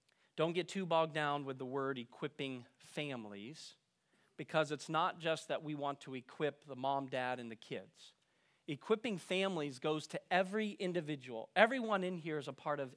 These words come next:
a family. You're a part of some family, whether <laughs> some of us want to really claim them or not. Anybody want to say amen to that? I don't know. I mean, I'm not, 'cause my mom and dad are in here, so you won't hear that from me, all right? But, but some of us think about how,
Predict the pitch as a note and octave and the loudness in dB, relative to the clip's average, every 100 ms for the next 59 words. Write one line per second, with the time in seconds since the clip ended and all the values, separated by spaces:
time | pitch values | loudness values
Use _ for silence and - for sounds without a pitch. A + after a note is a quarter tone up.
0 | - D3 C#3+ E3+ E3 A#2+ A2+ - _ _ | -6 -6 -6 -8 -6 -10 -12 -18 _ _
1 | _ _ _ - D#3+ - F3+ E3+ D3+ F3 | _ _ _ 2 4 6 8 6 6 2
2 | E3+ F3+ E3 E3+ E3+ D#3 D#3 D#3 - G3 | 4 2 2 2 2 4 4 0 0 2
3 | E3+ E3 - D#3 D#3 C#3 D#3+ D#3 C#3 - | 4 4 4 0 2 2 2 0 -2 -6
4 | - E3+ E3+ F3+ F#3+ F3 F#3 F3+ F3+ D#3 | -2 2 4 4 0 2 2 2 0 0
5 | D#3 D3+ F3 G#3 - D3+ D#3 D3+ E3+ E3 | 4 4 4 2 -2 -2 0 2 0 0
6 | D3 D3 D#3 D#3 D3+ D#3+ G3 C#3+ F#3+ F3+ | 2 2 2 4 8 8 8 8 4 6
7 | C3+ F3 - - - _ - C#3+ D3+ G3 | 4 4 -2 -20 -20 _ -2 4 6 6
8 | C3 C#3+ B2 B2+ B2+ A#2+ C3 B2 A#2 A2+ | 4 0 -2 -4 -2 0 2 2 0 -6
9 | A2+ G#2 - B2 C3 C3+ D3 C#3+ B2 - | -8 -8 -6 -4 -2 0 4 6 6 4
10 | C#3+ A2+ A#2 B2 B2+ D#3 - - - - | -2 -2 0 2 2 2 -2 -18 -20 -20
11 | - - - E3 G3 F#3 F3 F#3 - A3+ | -20 -20 -4 10 10 10 6 6 8 10
12 | B3 A#3 G#3 - A3+ G3+ F#3+ F3 F3 F3+ | 10 10 8 8 2 4 10 10 10 10
13 | F3 | 10